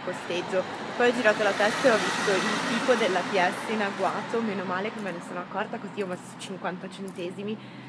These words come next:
che è tipo quaranta minuti, non mi servivano neanche, però almeno sono tranquilla e sono sicura che se mi succede qualcosa non può darmi la multa di nuovo.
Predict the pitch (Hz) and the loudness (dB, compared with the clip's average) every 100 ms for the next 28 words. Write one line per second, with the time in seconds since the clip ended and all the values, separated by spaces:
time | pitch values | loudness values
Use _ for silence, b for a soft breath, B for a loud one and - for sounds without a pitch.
0 | B - 175 147 196 - 180 - - - | B -6 -6 -6 -8 -4 -4 -4 -8 -16
1 | - - 208 202 226 220 226 208 185 180 | -16 -4 0 0 0 0 0 0 -4 -4
2 | - 208 190 202 - 190 208 226 208 170 | -4 -4 -4 -6 -8 -8 -6 -4 -4 -6
3 | 160 170 202 233 - 175 175 180 208 208 | -6 -6 -8 -10 -10 -4 -4 -2 -6 -6
4 | 185 165 180 175 196 202 240 247 B B | -10 -10 -10 -10 -8 -4 -2 -4 B B
5 | B - 202 202 190 - 226 233 220 180 | B -8 -6 -6 -6 -6 -6 -6 -8 -10
6 | 190 - 208 220 208 - 214 214 202 180 | -10 -10 -8 -6 -4 -4 -6 -6 -6 -4
7 | 208 190 180 202 196 196 196 190 190 175 | -4 -6 -6 -6 -6 -4 -4 -4 -4 -8
8 | 196 160 180 170 175 170 190 | -10 -10 -8 -6 -6 -4 -6